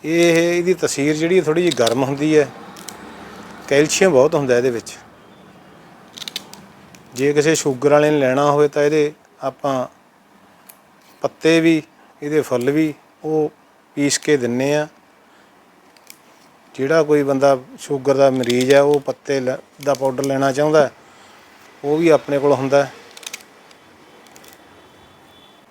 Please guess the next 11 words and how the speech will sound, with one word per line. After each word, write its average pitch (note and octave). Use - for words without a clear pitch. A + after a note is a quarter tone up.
ਜਿਵੇਂ C3
ਸਣ B2+
ਕੁਕੜਾ, C#3
ਅੱਗੇ C3
ਪੁਰਾਣੇ C3+
ਬਜ਼ੁਰਗ B2+
ਰੱਸੇ C3
ਬਣਾਉਂਦੇ B2+
ਸਣ B2+
ਕੁਕੜੇ B2+
ਦੇ B2+